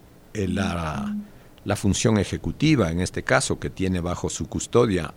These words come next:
a los detenidos y condenados por sentencias, permite la salida de ese personaje,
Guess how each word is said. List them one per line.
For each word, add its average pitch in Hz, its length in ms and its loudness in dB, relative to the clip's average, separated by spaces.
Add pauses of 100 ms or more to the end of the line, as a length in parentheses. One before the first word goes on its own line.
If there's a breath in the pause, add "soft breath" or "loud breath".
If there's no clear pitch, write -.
a 87 140 -6
los 78 240 -6
detenidos 82 800 -2
y - 40 -16
condenados 87 640 -2
por 95 180 -2
sentencias, - 680 -2 (360 soft breath)
permite 104 460 4
la 95 100 2
salida 95 600 2 (100)
de 87 160 -2
ese 101 160 0
personaje, 104 640 -2